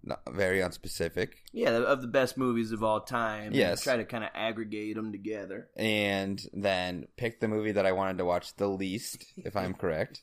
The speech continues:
Speaker 2: <laughs> Yeah.
Speaker 1: And
Speaker 2: A little more
Speaker 1: then
Speaker 2: vindictive.
Speaker 1: give, like, a little report on it.
Speaker 2: Yeah.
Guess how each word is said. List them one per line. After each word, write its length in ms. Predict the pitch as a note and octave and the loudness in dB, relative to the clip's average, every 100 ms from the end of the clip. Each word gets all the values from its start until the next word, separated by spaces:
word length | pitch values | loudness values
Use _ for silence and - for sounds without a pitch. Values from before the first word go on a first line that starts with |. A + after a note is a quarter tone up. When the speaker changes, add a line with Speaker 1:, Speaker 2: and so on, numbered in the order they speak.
| B2+ | -16
Speaker 2:
<laughs> 140 | - - | -14 -12
Yeah. 300 | G#2+ G#2+ G#2 _ _ - | -12 -12 -14 _ _ -6
Speaker 1:
And 240 | G2+ G2+ | -2 2
Speaker 2:
A 180 | G2 G2 | 4 4
little 80 | G2+ | 4
more 100 | G2 | 4
Speaker 1:
then 80 | G2 | 0
Speaker 2:
vindictive. 400 | A#2 A2 A#2 - | -2 -6 -6 -2
Speaker 1:
give, 200 | G#2+ G#2+ | 2 4
like, 160 | G#2 G2 | 4 4
a 40 | |
little 200 | G#2 G2+ | 4 6
report 380 | G2 F#2+ G#2+ G2 | 6 4 4 6
on 160 | G2 A2 | 4 2
it. 120 | - - _ _ _ - | -4 -10 _ _ _ -8
Speaker 2:
Yeah. 220 | E3 | -6